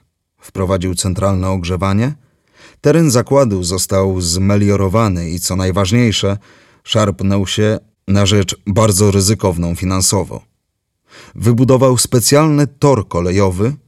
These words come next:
łączący cegielnię z linią kolejową Tarnów-Szczucin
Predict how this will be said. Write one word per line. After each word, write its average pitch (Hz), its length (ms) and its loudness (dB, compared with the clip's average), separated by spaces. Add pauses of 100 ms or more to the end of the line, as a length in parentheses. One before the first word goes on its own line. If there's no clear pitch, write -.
(160)
łączący 104 600 2
cegielnię 101 600 2
z 101 120 -2
linią 101 360 2
kolejową 98 680 0 (120)
Tarnów-Szczucin 104 1000 -2